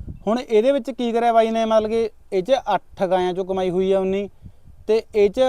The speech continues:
ਆਪਾਂ ਹੁਣ ਤੁਸੀਂ ਕਹਿੰਦੇ ਵੀ ਇੱਕ ਗਾਂ 'ਚੋਂ ਕਮਾਈ ਹੋਈ ਆ ਵੀ ਇੰਨੀ, ਤੁਸੀਂ ਮਤਲਬ ਕਿ ਇੱਧਰ ਜੇ ਆਪਾਂ ਅੱਠ ਗਾਂ 'ਤੇ ਲਾਈ ਵੀ ਅੱਸੀ ਹਜ਼ਾਰ ਹੋ ਗਿਆ, ਪਰ ਇਹਦੇ ਵਿੱਚ ਪਾਲ ਪਲਾਈ ਦਾ ਖਰਚਾ ਨਹੀਂ ਆਉਂਦਾ,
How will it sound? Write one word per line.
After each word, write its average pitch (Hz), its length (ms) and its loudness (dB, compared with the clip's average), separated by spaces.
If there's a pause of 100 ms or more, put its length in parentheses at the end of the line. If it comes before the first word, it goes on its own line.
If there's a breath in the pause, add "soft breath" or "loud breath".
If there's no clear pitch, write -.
(240)
ਆਪਾਂ 214 220 0
ਹੁਣ 214 100 0
ਤੁਸੀਂ 196 200 -2
ਕਹਿੰਦੇ 214 160 0
ਵੀ 254 100 -4
ਇੱਕ 196 160 -4
ਗਾਂ 190 200 -2
'ਚੋਂ 175 100 -6
ਕਮਾਈ 180 220 -4
ਹੋਈ 165 200 -2
ਆ 170 60 0
ਵੀ 165 100 -2
ਇੰਨੀ, 175 180 -2
ਤੁਸੀਂ 185 240 -4
ਮਤਲਬ 196 180 0
ਕਿ 202 80 -2
ਇੱਧਰ 180 200 -2
ਜੇ 226 120 -2
ਆਪਾਂ 214 300 2
ਅੱਠ 196 140 -2
ਗਾਂ 190 160 -2
'ਤੇ 190 80 0
ਲਾਈ 196 220 2
ਵੀ 208 320 -4
ਅੱਸੀ 185 180 -6
ਹਜ਼ਾਰ 208 200 0
ਹੋ 165 80 -2
ਗਿਆ, 131 160 -4 (480)
ਪਰ 233 200 6 (100)
ਇਹਦੇ 226 240 2
ਵਿੱਚ 254 260 -2 (380)
ਪਾਲ 202 380 6
ਪਲਾਈ 196 340 2
ਦਾ 202 100 4
ਖਰਚਾ 190 360 -2
ਨਹੀਂ 190 100 -2
ਆਉਂਦਾ, 180 220 0